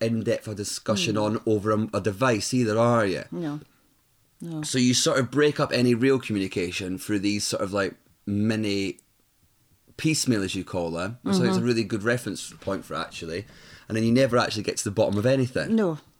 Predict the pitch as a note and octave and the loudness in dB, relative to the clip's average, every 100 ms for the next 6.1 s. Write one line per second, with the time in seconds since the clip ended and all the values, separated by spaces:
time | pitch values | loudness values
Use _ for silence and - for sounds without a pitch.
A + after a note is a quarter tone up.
0 | - G3+ D#3+ - - A2 A#2+ D3+ C3 A#2+ | -6 -4 -4 -8 -6 -2 0 2 2 4
1 | C#3+ C#3 - A#2 A2+ C3 B2 G#2+ D3+ C#3+ | 4 2 -2 0 2 2 2 4 4 4
2 | A#2 G#2+ F#2+ - F#2 E2 G2+ G#2+ B2 A#2 | 0 0 0 0 0 0 0 4 2 2
3 | A#2+ E2 F#2+ F#2+ - F2 E2+ D#2+ - _ | -2 -2 -2 -6 -6 -4 -4 -4 -10 _
4 | G3+ F3 D3+ _ - C#3 C#3+ - F#3 D#3+ | 0 0 -2 _ -2 0 2 4 4 4
5 | - D#3 D3+ - A#2+ G#2 F#2 E2+ F2 G2+ | 4 2 2 2 0 0 0 2 0 -2
6 | - | -8